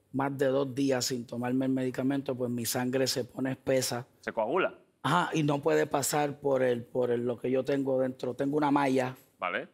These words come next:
Speaker 1: Y mi sangre tiene que estar muy líquida, exageradamente todo el tiempo.
Speaker 2: Así, ¿eh?
Speaker 1: Si no, me da un dolor y me da, entonces, pues, sentí esa presión que suele darme y después de ahí,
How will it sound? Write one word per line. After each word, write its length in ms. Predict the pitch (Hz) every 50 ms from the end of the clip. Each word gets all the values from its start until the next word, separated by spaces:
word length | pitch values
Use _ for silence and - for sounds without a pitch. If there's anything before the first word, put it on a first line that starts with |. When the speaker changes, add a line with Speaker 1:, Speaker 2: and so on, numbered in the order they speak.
| _ -
Speaker 1:
Y 80 | 135
mi 140 | 143 147 139
sangre 340 | - 165 156 156 160 160 151
tiene 220 | 151 156 156 156
que 80 | 147 151
estar 320 | 147 - - 151 147 143
muy 200 | 143 143 147 147
líquida, 580 | 139 139 151 151 139 - 143 131 131 123 120 117
exageradamente 960 | 123 123 - - 135 127 123 123 131 139 151 156 156 156 156 151 147 156 151 127
todo 240 | - 131 131 131
el 100 | 135 131
tiempo. 380 | 135 170 170 160 143 - - -
Speaker 2:
Así, 280 | - - - - - 151
¿eh? 180 | 131 101 - - _
Speaker 1:
Si 200 | - - 190 180
no, 220 | 185 185 196 190
me 180 | 175 175 165 156
da 180 | 156 156 160 175
un 200 | 175 185 185 175
dolor 460 | 175 170 170 170 165 165 165 165 156 156
y 80 | 147
me 160 | 143 139 135 135
da, 220 | 139 143 143 147
entonces, 360 | 139 127 147 156 151 - 160 135
pues, 160 | 151 143 139 147 - - _ _ _ _ _
sentí 420 | - - 156 143 139 - - 151 160
esa 220 | 160 - 180 165
presión 560 | - 170 160 143 - - 165 165 165 165 160 143
que 180 | - 156 143
suele 340 | 131 - 151 151 156 156 156
darme 440 | 160 160 160 156 156 151 147 139 135
y 280 | 127 123 120 113 107 - _ _ - - - - - - _ _ _ _ _ _ _ _ _
después 440 | - 139 165 165 - - 185 190 170 165
de 100 | 214 202
ahí, 540 | 190 196 202 220 220 226 - - - _